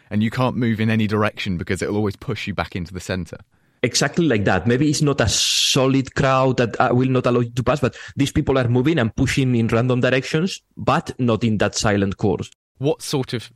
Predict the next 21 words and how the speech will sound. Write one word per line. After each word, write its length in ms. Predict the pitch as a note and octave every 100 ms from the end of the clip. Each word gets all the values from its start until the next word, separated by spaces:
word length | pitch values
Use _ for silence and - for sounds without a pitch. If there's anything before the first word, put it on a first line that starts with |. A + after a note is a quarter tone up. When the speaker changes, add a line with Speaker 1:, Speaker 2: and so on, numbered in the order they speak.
| _
Speaker 1:
sound 580 | - - C#3 A#2 F#2+ E2+
or 80 | F#2
what 140 | G#2+
sort 140 | B2 G2+
of 100 | F#2
noise 500 | A2+ A2+ G#2 F#2 -
do 140 | G2+
you 180 | F#2 F2+
use 440 | F2 G2+ D#2+ -
to 100 | -
try 140 | - E2+
and 100 | D#2+
levitate 420 | E2+ - A#1 -
things? 340 | A#1+ A#1+ - _ _ _ _ -
Speaker 2:
In 120 | B2
general, 400 | G#2 A#2 D#3 E3+
we 140 | C#3+ A2
try 240 | - B2
to 160 | A2 A2
use 260 | G2+ F#2+ - -
ultrasound 800 | A2 G#2 D3 - E3+ F3 F#3+